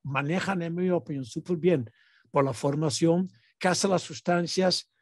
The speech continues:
a nivel de absorción, por ejemplo, sobre la piel, ¿eh? Pensando la, el constante de, la constante de, de partición entre octanol y agua, ¿eh? Aquí hay una serie de compuestos presentes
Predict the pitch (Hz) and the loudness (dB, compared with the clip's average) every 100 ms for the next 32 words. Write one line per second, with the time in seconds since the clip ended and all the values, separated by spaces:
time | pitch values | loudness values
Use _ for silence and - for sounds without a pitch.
0 | _ - 151 147 156 175 180 160 - 131 | _ -4 0 2 4 4 2 -2 -2 -4
1 | - 165 165 156 151 165 160 156 165 165 | -2 -2 -2 -4 -2 -4 -2 0 2 2
2 | 208 233 233 _ _ _ _ - 220 254 | 2 0 -2 _ _ _ _ -8 -8 -8
3 | _ _ _ 165 135 160 156 165 175 175 | _ _ _ 2 2 2 2 2 4 4
4 | 151 151 139 135 131 123 - 139 131 139 | 4 0 -4 -4 -4 -6 -8 -6 -6 -4
5 | 117 139 139 139 156 139 117 110 _ _ | -6 -4 -4 0 0 2 0 -4 _ _
6 | _ _ 165 147 147 - - 135 135 147 | _ _ 0 2 2 0 -8 -6 -2 -2
7 | 151 180 160 - - 147 175 160 175 - | 2 4 2 -2 -10 0 0 0 -2 -2
8 | 196 180 143 131 135 - 160 156 165 165 | 0 0 -4 -6 -8 -4 -2 2 2 2
9 | 233 226 151 _ _ _ _ 208 240 _ | 0 -2 -6 _ _ _ _ -10 -10 _
10 | _ - - - 220 202 226 220 - 226 | _ -12 -8 0 4 6 6 4 4 0
11 | 233 226 226 - 226 170 226 - 226 - | 0 -2 -4 0 0 0 -4 -8 -6 0
12 | 208 170 202 185 - | 0 0 -6 -10 -10